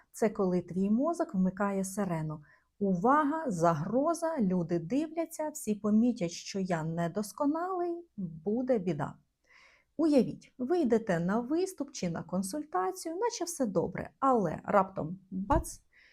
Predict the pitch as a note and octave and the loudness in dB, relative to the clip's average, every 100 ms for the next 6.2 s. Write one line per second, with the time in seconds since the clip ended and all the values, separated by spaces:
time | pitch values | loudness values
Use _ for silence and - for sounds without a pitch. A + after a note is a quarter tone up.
0 | _ _ _ - F3 G#3+ - A#3+ - C#4+ | _ _ _ -8 0 0 0 -6 -2 0
1 | D#4 E4+ D4 F#3 G3 G#3 F#3+ F#3 F3+ F3 | 0 2 4 4 4 2 2 0 0 0
2 | E3 G3 C4 C4+ G3 F#3+ F#3+ F3 F#3 G#3 | -2 0 -2 -2 -6 -2 0 2 2 -2
3 | G3+ C4+ B3+ F4 F#4+ - D4 C#4 - G3 | -2 -4 -2 -4 -2 -2 -2 -2 -4 -2
4 | A3+ C#4 B3 - G3 F#3+ F#3+ A#3 G#3 E3+ | 2 2 0 -2 -2 -2 0 0 0 -2
5 | - _ - G3+ G3+ E3 - - F3+ F3 | -10 _ 0 0 0 -8 -10 -6 0 2
6 | D#3+ - | 0 -2